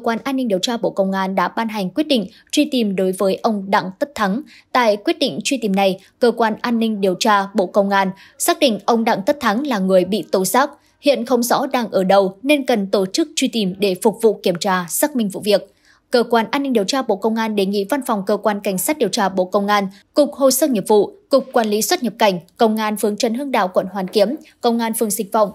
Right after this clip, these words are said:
quận Cầu Giấy, thành phố Hà Nội phối hợp truy tìm. Ông Đặng Tất Thắng là cựu chủ tịch tập đoàn F L C và tổng giám đốc Bamboo Airways. Trước đó, tại buổi họp báo thường kỳ vào tháng tư hai nghìn không trăm hai mươi tư của Chính phủ,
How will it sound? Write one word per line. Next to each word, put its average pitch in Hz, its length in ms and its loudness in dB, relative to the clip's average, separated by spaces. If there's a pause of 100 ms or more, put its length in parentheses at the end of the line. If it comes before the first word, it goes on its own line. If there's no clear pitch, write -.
(100)
quận 240 220 0
Cầu 208 120 -4
Giấy, 196 180 0
thành 226 160 -6
phố 190 140 -2
Hà 214 140 -6
Nội 190 260 0 (120)
phối 208 160 0
hợp 247 200 -2
truy 233 120 -4
tìm. 214 260 -2 (420)
Ông 233 220 2
Đặng 220 160 -2
Tất 302 180 0
Thắng 233 220 -2
là 277 80 -2
cựu 240 300 -2
chủ 233 160 -6
tịch 196 220 -4
tập 202 160 2
đoàn 202 220 0
F 269 120 -4
L 202 120 -2
C 202 380 -2 (240)
và 240 180 2
tổng 240 240 0
giám 214 180 -2
đốc 294 220 2
Bamboo 196 260 2
Airways. 185 380 2 (400)
Trước 349 160 0
đó, 233 280 0
tại 240 220 2
buổi 208 200 0
họp 208 240 -8
báo 202 200 2
thường 233 200 -4
kỳ 226 160 -2
vào 208 140 0
tháng 208 180 -6
tư 277 160 2
hai 262 140 -4
nghìn 196 160 -2
không 240 160 -2
trăm 226 140 -4
hai 226 60 -6
mươi 214 80 -8
tư 208 80 -2
của 202 160 -4
Chính 208 160 -4
phủ, 208 280 4